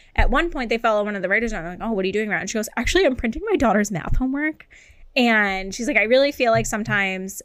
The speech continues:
moms, females, women in general, um, have to choose one or the other. And I don't think that should be anymore. I think you should get to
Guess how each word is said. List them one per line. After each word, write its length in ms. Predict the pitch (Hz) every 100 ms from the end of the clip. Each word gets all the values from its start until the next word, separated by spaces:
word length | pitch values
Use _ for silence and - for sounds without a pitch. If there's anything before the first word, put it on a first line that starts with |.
| -
moms, 760 | 208 214 208 202 202 202 -
females, 600 | - 220 202 190 190 190
women 240 | 190 190 190
in 80 | 190
general, 560 | 190 185 180 180 175 - _ _ _ _
um, 420 | 208 190 165 147
have 220 | 170 208 202
to 60 |
choose 400 | - - 220 214
one 140 | 214 208
or 60 |
the 140 | 175 196
other. 240 | 190 226
And 100 | 233
I 120 | 175
don't 180 | 175 -
think 160 | 196 185
that 160 | 185
should 180 | - 180
be 160 | 185 190
anymore. 380 | 196 202 208 196
I 80 |
think 240 | 175 190 185
you 80 | 180
should 200 | 185 165
get 200 | - -
to 200 | 175